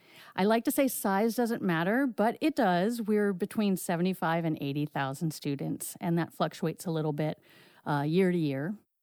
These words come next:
Uh, we've got full-time students, part-time students. Uh, we've got transfer students, people who wanna come and get into any number of our programs. We have certificate programs, people who would come back, uh,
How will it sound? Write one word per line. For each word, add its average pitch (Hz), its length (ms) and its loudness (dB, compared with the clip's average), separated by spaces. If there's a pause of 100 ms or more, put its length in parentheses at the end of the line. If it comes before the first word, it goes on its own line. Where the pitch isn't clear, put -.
(100)
Uh, 143 340 0
we've 147 180 -2
got - 160 -6
full-time 240 380 0
students, 226 380 0
part-time 214 440 -2
students. 196 600 -2 (540)
Uh, 156 500 2
we've 160 180 -2
got - 200 -2
transfer 247 520 0
students, 233 800 0 (420)
people 214 240 2
who 196 380 4
wanna 185 240 0
come 190 200 2
and 180 120 4
get 165 100 2
into 160 400 0 (220)
any 180 200 4
number 165 360 4
of 170 100 0
our 156 140 2
programs. 156 720 0
We 175 100 2
have 160 140 0
certificate 180 540 -4
programs, 180 800 0
people 185 300 0
who 180 140 2
would 170 120 0
come 165 220 0
back, 147 360 -4 (220)
uh, 147 300 -2